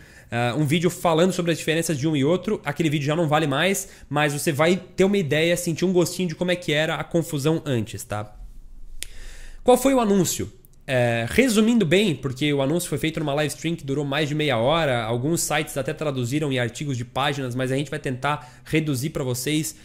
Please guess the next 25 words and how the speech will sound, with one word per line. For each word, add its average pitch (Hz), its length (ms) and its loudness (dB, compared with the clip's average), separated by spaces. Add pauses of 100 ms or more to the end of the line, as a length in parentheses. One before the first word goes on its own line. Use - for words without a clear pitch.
e 117 80 -2
resumir 139 400 2
bem. 160 360 2 (600)
Eles 240 240 4
unificaram 208 840 2 (100)
o 185 60 -4
Pauper. - 560 -2 (220)
A 196 80 2
partir 247 420 0
de 247 80 0
agora, 185 680 2 (220)
tudo 302 280 6
que 175 220 2
é 151 60 6
comum, 247 580 2 (140)
independente 165 880 -2 (140)
de 120 240 -6
ser 135 180 0
no 131 100 0
online 131 560 0
ou 147 160 -2
no 180 80 0
físico, 165 600 -6
é 180 80 -4
Pauper. - 580 -4